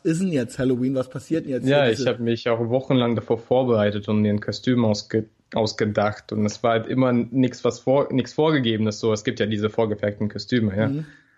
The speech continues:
Speaker 2: Und das hab ich nie ausgesucht. Es musste immer eine Sache aus tausend verschiedenen Stücken sein, was man irgendwie herholen musste.
Speaker 1: Ja, geil.
Speaker 2: Und dann mit irgendeinem Performance-Aspekt <laughs> oft noch dran. Also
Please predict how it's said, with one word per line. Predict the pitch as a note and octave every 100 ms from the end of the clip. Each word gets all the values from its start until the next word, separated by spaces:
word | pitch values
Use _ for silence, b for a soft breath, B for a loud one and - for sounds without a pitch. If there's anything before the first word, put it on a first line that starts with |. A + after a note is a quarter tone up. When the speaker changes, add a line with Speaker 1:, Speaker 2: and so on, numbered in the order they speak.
| B
Speaker 2:
Und | A2+
das | A2
hab | A#2
ich | A2+
nie | B2 B2+
ausgesucht. | B2+ B2+ A2+ G#2 G2+
Es | -
musste | C3 C3 -
immer | - C3+ C3
eine | A2+
Sache | A2 B2 - -
aus | A2+ -
tausend | - B2+ C#3 C3+ B2+
verschiedenen | B2 - B2 A#2+ A2+
Stücken | - C3 C3+ A#2
sein, | A2+ G#2 G#2+
was | G#2+
man | A2+ A2+
irgendwie | C3 B2+ A2+
herholen | - A#2+ B2+ A#2+ G2+
musste. | G2+ G2+ - - B2+ - -
Speaker 1:
Ja, | C3
geil. | A2+ C3 A2+ - _
Speaker 2:
Und | C3+ C3 A#2+
dann | A#2 A#2
mit | A2+ G#2+
irgendeinem | C3+ C3+ C3 A#2+ A2+ - -
Performance-Aspekt | - B2+ B2+ C#3 C3+ G#2+ - - - - - - - - - -
<laughs> |
oft | A#2 -
noch | A2+ G#2+
dran. | - - - - B B C3+
Also | - A#2+ A#2 A#2